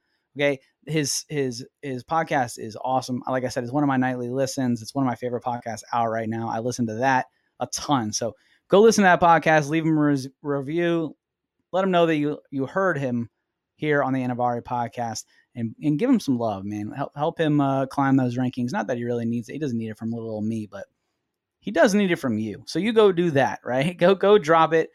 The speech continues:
Um, drop him a, a, a like, subscribe, and, uh, and listen to that thing, man. You will be a better person because of it. And guys, if you like enjoying listening to these, this podcast and you like enjoying listen to, uh, to other podcasts, you wanna hear other ones, go to inavaripodcast dot com.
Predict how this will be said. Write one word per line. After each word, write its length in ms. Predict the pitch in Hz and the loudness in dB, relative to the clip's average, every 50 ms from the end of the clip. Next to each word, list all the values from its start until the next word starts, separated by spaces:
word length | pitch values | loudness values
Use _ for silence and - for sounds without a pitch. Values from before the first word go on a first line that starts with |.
| _ - - - _ _ | _ -20 -20 -20 _ _
Um, 580 | 147 147 147 147 147 147 147 143 139 135 135 - _ _ _ _ _ - | 4 6 6 8 8 6 6 4 4 0 -4 -6 _ _ _ _ _ -6
drop 220 | 143 170 175 175 165 | 0 4 4 4 4
him 120 | 165 156 | 2 2
a, 160 | 151 143 139 - | 0 0 0 0
a, 160 | 143 139 - - | -2 -2 -2 -2
a 60 | 139 | -2
like, 260 | 139 151 151 147 - | 0 0 0 0 -2
subscribe, 640 | - - 143 127 - - 151 143 139 135 135 131 120 - _ _ _ _ _ _ - | -6 -10 -10 -12 -6 -2 2 2 4 4 2 0 -2 -6 _ _ _ _ _ _ -8
and, 280 | 135 135 135 131 127 | -6 -4 -2 -2 0
uh, 140 | 131 127 127 127 | 0 0 -2 -2
and 120 | 139 147 | -2 -4
listen 220 | 165 165 - 139 120 | -4 -4 -6 -6 -8
to 60 | 110 | -8
that 180 | 107 101 98 _ | -10 -12 -14 _
thing, 200 | 107 107 104 107 | -12 -10 -8 -8
man. 140 | 107 107 | -8 -8
You 120 | 107 113 117 | -8 -8 -8
will 100 | 123 120 | -8 -4
be 120 | 113 131 127 | -2 -2 0
a 60 | 120 | 0
better 200 | 123 123 123 113 | 0 0 -2 -2
person 300 | - 127 117 - 120 110 | -4 -8 -8 -6 -8 -8
because 320 | 110 - - 160 147 127 | -8 -4 -2 -2 -2 -2
of 80 | 123 113 | -4 -8
it. 140 | 117 120 123 | -8 -6 -4
And 100 | 127 127 | -2 0
guys, 240 | 147 156 156 147 | 2 2 2 2
if 100 | 151 135 | 0 -2
you 120 | 143 147 143 | -2 -2 0
like 200 | 139 151 151 139 | 2 0 2 2
enjoying 500 | 143 135 135 147 151 151 151 151 156 - _ _ _ _ _ _ _ - | 0 2 2 2 2 4 4 2 0 -2 _ _ _ _ _ _ _ -4
listening 280 | 143 143 - 170 160 | -2 -2 0 0 0
to 60 | 156 147 | 0 0
these, 160 | 156 143 - - - - | -2 -4 -4 -6 -6 0
this 180 | 143 147 156 - | 0 0 0 2
podcast 460 | - 156 160 156 - 175 175 175 - | 2 2 2 4 4 4 4 4 4
and 100 | 143 131 | 2 2
you 60 | 127 | 2
like 180 | 131 143 135 139 | 2 0 2 2
enjoying 380 | 135 127 139 143 143 143 139 - - _ _ _ _ | 0 2 2 2 2 2 0 -4 -10 _ _ _ _
listen 280 | 143 139 - 151 143 | -2 0 2 2 2
to, 340 | 135 147 147 143 139 139 135 | 4 4 4 6 6 6 6
uh, 380 | 135 135 135 131 131 131 135 135 - | 6 4 4 4 2 2 0 -2 -4
to 180 | 139 135 135 - | -4 -4 -4 0
other 220 | 135 156 202 196 | 0 2 2 2
podcasts, 440 | 139 143 131 127 127 131 131 127 - | 2 2 0 0 0 0 -2 -2 0
you 60 | 139 | 0
wanna 120 | 139 135 127 | 0 0 2
hear 120 | 139 139 | 0 2
other 200 | 143 170 180 175 | 2 2 4 4
ones, 200 | 160 151 147 - - - _ _ | 4 4 4 2 -2 -14 _ _
go 100 | - 160 | 2 2
to 80 | 160 156 | 4 4
inavaripodcast 880 | 151 156 147 151 147 147 143 139 - 147 143 143 135 - 143 131 - | 2 2 4 4 4 4 2 2 0 0 0 0 0 0 -2 -2 -2
dot 240 | - 135 123 123 - | -2 -4 -4 -4 -4
com. 320 | - 170 185 196 202 185 | -2 -2 0 0 0 -2